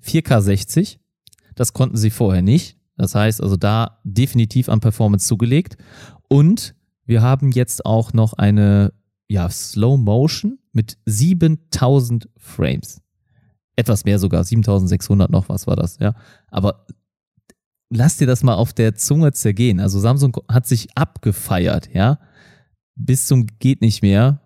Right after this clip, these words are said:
für neunhundertsechzig Frames. Ja, das haben sie so stark beworben, das war das Alleinstellungsmerkmal vom S neun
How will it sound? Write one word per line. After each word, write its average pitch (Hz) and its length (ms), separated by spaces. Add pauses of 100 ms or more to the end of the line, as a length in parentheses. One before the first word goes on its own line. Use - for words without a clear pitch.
für - 180
neunhundertsechzig 110 1160 (120)
Frames. - 640 (580)
Ja, 98 120
das 110 140
haben 120 100
sie 113 100
so 120 220
stark 120 240
beworben, 113 320
das 107 180
war 107 80
das 120 460
Alleinstellungsmerkmal 107 920
vom 107 180
S 90 220
neun 95 340